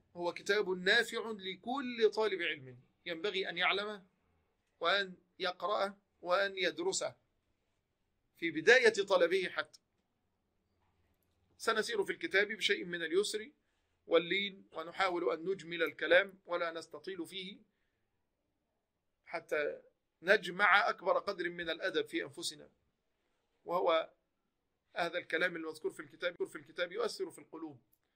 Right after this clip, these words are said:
ويهذب النفوس. نسأل الله أن ينفعنا به وأن يرزقنا الإخلاص في القول والعمل. اختيار العنوان:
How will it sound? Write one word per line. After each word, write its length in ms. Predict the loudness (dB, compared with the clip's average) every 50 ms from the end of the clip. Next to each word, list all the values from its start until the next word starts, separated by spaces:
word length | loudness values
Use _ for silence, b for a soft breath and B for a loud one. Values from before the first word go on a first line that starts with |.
| _ _
ويهذب 500 | -6 -6 -4 -2 -4 -4 -4 -4 -8 -8
النفوس. 540 | -10 -16 -16 -12 -10 -8 -8 -6 -8 -10 -12 _ _ _ _ -14
نسأل 160 | -12 -6 -6
الله 140 | -4 -4 -4
أن 60 | -4
ينفعنا 420 | -4 -8 -4 -2 0 0 0 -2 -4
به 280 | -6 -8 -8 -10 -12 -16 -20 _ _ _
وأن 120 | -16 -14 -12
يرزقنا 280 | -12 -12 -12 -10 -10
الإخلاص 380 | -10 -8 -6 -4 -4 -4 -2 -4
في 240 | -6 -8 -8 -12 -14
القول 280 | -10 -8 -6 -4 -2
والعمل. 340 | -2 -4 -4 -6 -12 -14 -18 -20 -20 _ -20 -20 -20 -20 -20 _ _ _ _ _ _ _ _ _ _ _ -6
اختيار 460 | -6 -4 -2 0 0 0 0 -2 -4 -8 -8
العنوان: 540 | -8 -6 -8 -6 -4 -2 -2 -2 -2 -4